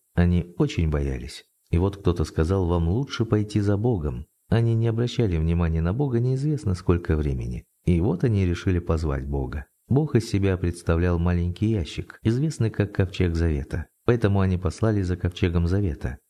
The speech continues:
В начале четвёртой главы, примерно в стихах четыре, пять и шесть, народ говорит: «Принесите сюда Ковчег Завета». Входят парни, несущие Ковчег Завета, маленький ящик на шестах,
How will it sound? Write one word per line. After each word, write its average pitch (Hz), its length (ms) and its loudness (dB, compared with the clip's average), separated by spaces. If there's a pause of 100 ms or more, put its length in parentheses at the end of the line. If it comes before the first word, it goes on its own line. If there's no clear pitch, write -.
(140)
В 82 80 2
начале 87 380 2
четвёртой 82 500 0
главы, 120 300 2
примерно 92 460 2
в - 40 -16
стихах 82 440 0
четыре, 82 340 0
пять 76 240 -2
и 76 40 2
шесть, 131 320 0
народ 101 280 2
говорит: 95 500 -2 (140)
«Принесите 92 680 2
сюда 98 320 0
Ковчег 82 520 0
Завета». 71 680 -2
Входят 82 480 0
парни, 113 500 2 (100)
несущие 90 460 2
Ковчег 82 400 0
Завета, 82 540 -2 (160)
маленький 80 540 0
ящик 107 360 -2
на 95 120 2
шестах, 90 600 -2